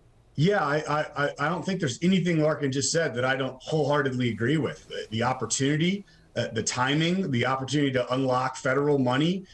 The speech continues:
um, and we know we need transformational investments in how people get moved. Uh, like everything, the devil's in the details, o-, of which, you know, like you mentioned, multiple steps from the towns to,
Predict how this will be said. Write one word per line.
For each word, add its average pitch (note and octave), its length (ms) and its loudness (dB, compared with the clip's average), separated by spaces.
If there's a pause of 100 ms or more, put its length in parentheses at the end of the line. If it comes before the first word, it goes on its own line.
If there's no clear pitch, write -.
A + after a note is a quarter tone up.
(220)
um, B2+ 320 2
and C3+ 180 2
we D3 120 4
know D3+ 220 4
we D3+ 160 2
need C#3+ 340 2
transformational C3+ 1080 0
investments A#2+ 680 0
in B2 100 0
how A#2+ 240 2
people A#2 400 -2
get A#2 180 0
moved. D#3 360 2 (420)
Uh, - 40 -4 (280)
like C#3+ 240 0
everything, C#3+ 540 0
the B2+ 80 -2
devil's C#3 380 0
in C3 80 2
the A#2+ 60 2
details, G#2+ 720 -2
o-, A#2+ 160 0
of B2 240 0
which, - 340 0 (260)
you C3 100 0
know, A2 240 2
like C#3+ 240 -2
you D#3+ 80 2
mentioned, B2 480 0 (240)
multiple C#3 460 2
steps - 460 -2
from B2 340 0 (140)
the A2+ 100 -2
towns C#3+ 720 0
to, C3 460 0